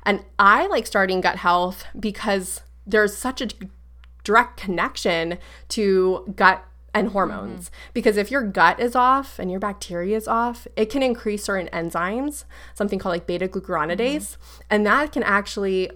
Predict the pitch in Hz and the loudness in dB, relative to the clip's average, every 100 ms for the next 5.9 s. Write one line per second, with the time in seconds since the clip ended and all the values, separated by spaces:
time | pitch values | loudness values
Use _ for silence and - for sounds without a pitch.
0 | - 175 185 214 247 247 170 180 185 220 | -12 -6 -2 0 0 0 -2 -2 2 2
1 | 214 196 180 175 165 185 254 - 196 185 | 0 -2 -2 -2 -2 -2 -4 -6 -6 -4
2 | 175 175 175 175 160 170 180 214 - 185 | -4 -6 -6 -4 -4 -4 -6 -8 -8 -4
3 | 202 247 254 196 202 220 226 226 185 185 | 0 0 0 0 2 2 2 2 0 -2
4 | 180 180 170 165 175 - - 196 180 180 | -4 -2 -2 -2 -4 -12 -6 2 2 0
5 | 185 190 180 165 170 147 151 185 240 | -6 -6 -8 -6 -2 -2 -2 -6 -8